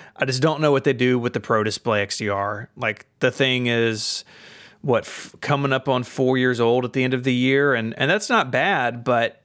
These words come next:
it, the technology in it to do the, the backlighting and stuff, it, it basically was,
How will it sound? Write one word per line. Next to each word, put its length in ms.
it, 360
the 120
technology 680
in 260
it 280
to 120
do 360
the, 480
the 80
backlighting 680
and 120
stuff, 560
it, 60
it 240
basically 540
was, 200